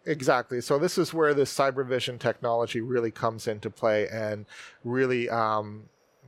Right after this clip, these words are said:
brings a lot of value to these specific environments. So this,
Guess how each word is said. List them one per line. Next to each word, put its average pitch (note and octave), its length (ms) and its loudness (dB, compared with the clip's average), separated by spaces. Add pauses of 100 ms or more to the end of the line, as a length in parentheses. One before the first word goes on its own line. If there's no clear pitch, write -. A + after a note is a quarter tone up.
(220)
brings C3 300 -2
a C3+ 40 6
lot A#2+ 200 4
of A2 80 0
value A2 380 2
to - 180 -6
these A2+ 180 -4
specific - 520 -4
environments. G#2 640 0
So C3 140 2
this, E3+ 240 2